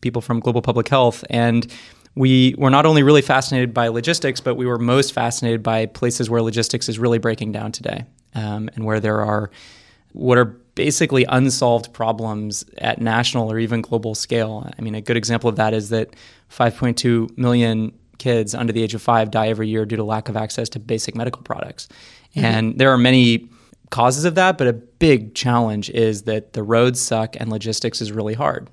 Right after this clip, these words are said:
Speaker 1: in a lot of the countries,
Speaker 2: Mm-hmm.
Speaker 1: um, where this is happening. And so in the same way that you,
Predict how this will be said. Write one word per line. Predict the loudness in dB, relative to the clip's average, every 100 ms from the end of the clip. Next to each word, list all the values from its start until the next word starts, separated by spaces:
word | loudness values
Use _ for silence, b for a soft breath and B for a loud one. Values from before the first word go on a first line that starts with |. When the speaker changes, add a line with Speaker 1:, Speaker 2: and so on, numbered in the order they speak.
| _
Speaker 1:
in | -8
a |
lot | -6 -8
of |
the | -6
countries, | -6 -4 -4 -4
Speaker 2:
Mm-hmm. | -8 -8
Speaker 1:
um, | -6 -6 -8 -6
where | -2 -2
this | -2
is | -6
happening. | -4 -4 -4 -8 -10 B B B B _
And | 2 4 4 2 B B B -4
so | 2
in |
the | 4
same | 4 4
way | 6 6
that | 4
you, | 2 2 2 -2